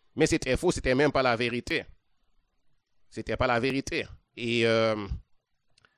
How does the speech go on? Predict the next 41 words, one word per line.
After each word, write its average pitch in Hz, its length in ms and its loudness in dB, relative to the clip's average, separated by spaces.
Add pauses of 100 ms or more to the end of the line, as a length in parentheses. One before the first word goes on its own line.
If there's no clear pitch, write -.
(240)
donc, 170 240 0
on 143 140 4
a, 135 380 6 (320)
on, 117 80 -4
on, 127 360 -2
on 139 100 2
a, 147 80 2
on 147 100 2
a 139 100 4
tellement 151 240 2
perdu 143 260 -2
de 139 100 4
vue 127 100 0
la 135 120 4
doctrine 135 320 2
du 127 120 -6
baptême 127 340 0
du 123 100 -4
Saint-Esprit. 135 640 -2 (200)
Et 180 100 2
l'Église 190 260 -2
s'at-, 175 260 2
s'attend 175 400 0 (180)
à 143 120 -2
si 196 300 -6
peu 196 240 8
de 143 220 2
choses 175 340 4
à 131 80 2
cet - 240 0
égard, 160 400 0 (400)
en, 139 180 4
en 147 100 4
faveur, 156 400 4
en 147 60 4
faveur 156 260 4
de - 120 -6
ces 147 160 0
nouveaux-nés, 147 540 4
qu'elle 185 140 -2
est, 202 240 2